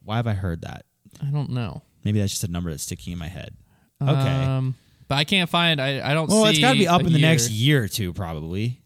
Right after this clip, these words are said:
Speaker 2: Yeah.
Speaker 1: Unless she's, re-, what, did she extend, though?
Speaker 2: I don't know. I just searched Ultiworld Paige Pierce contract.
Speaker 1: Hmm. Interesting.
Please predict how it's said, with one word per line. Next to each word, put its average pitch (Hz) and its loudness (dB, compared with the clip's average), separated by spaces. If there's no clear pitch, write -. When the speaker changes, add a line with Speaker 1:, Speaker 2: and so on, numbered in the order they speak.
Speaker 2:
Yeah. 139 0
Speaker 1:
Unless 156 4
she's, 143 2
re-, 131 -2
what, 127 -4
did 139 -2
she 247 0
extend, 160 -4
though? 165 -4
Speaker 2:
I 143 -8
don't 147 -2
know. 131 -2
I 113 -6
just 147 -2
searched 165 -2
Ultiworld 151 -2
Paige 139 -4
Pierce 127 -4
contract. - -10
Speaker 1:
Hmm. 78 -6
Interesting. - -12